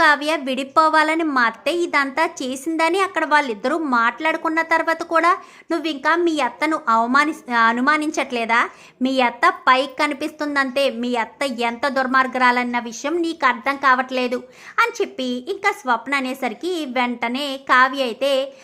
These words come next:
అనామికను పిలుస్తుంది. "ఏంటి కావ్య నన్ను పిలుస్తుంది? ఏంటి కావ్య ఇలా వచ్చావు?" అని చెప్పాను కానీ, "నువ్వెందుకు వచ్చావు?" అని చెప్పనేసరికి, "నేను మీ అపోనెంట్ కంపెనీ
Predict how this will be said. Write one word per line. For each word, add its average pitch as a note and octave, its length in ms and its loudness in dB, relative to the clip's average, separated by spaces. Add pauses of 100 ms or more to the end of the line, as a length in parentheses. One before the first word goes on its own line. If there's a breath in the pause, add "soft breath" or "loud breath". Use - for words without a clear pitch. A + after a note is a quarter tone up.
(180 loud breath)
అనామికను B3+ 600 2
పిలుస్తుంది. C4 600 -4
"ఏంటి A#3+ 400 -4
కావ్య A#3+ 440 0
నన్ను A#3 340 -4
పిలుస్తుంది? C#4 600 -6 (400 loud breath)
ఏంటి F#4 320 0
కావ్య F#4+ 400 4 (140)
ఇలా B3+ 260 4
వచ్చావు?" D4 520 0 (160)
అని C4+ 120 -2
చెప్పాను B3 360 -4
కానీ, A#3+ 220 -4 (200)
"నువ్వెందుకు C#4 540 0
వచ్చావు?" C#4+ 360 0
అని D4 200 -2
చెప్పనేసరికి, B3 680 -4 (380 loud breath)
"నేను E4+ 280 0
మీ G4 160 2 (140)
అపోనెంట్ E4 560 0
కంపెనీ F4 460 0